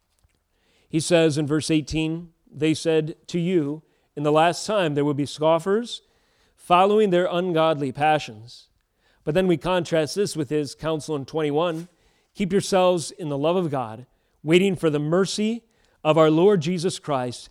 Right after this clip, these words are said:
that leads to eternal life." So we have two categories thus emphasized. On the one hand, the ungodly follow their ungodly passions, while on the other hand,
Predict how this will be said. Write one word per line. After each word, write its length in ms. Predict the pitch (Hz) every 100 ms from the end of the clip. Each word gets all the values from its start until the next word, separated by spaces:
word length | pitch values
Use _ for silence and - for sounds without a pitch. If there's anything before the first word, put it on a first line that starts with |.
| _ _
that 220 | 143 156 165
leads 680 | 160 196 160 135 120 - _ -
to 180 | - 139
eternal 420 | 127 - 143 131
life." 380 | 123 123 110 _ _ - - _ _ _ _ _
So 160 | _ 147
we 120 | 151
have 320 | 147 151 139 - 165
two 180 | 185 165
categories 800 | 160 165 170 147 139 143 123 - -
thus 460 | 131 147 139 - -
emphasized. 880 | 185 170 147 135 117 113 139 - _ _ _ -
On 80 | 131
the 80 | 143
one 240 | 160 190
hand, 320 | 143 143 143
the 140 | 143 -
ungodly 720 | 160 160 156 160 143 117 123 _ _ _ _ _
follow 500 | - 156 156 156 156
their 220 | 147 151
ungodly 540 | 143 147 139 135 131
passions, 760 | 117 160 165 - 120 135 - _
while 160 | 160 135
on 100 | 135
the 140 | 131
other 160 | 151 175
hand, 400 | 123 127 120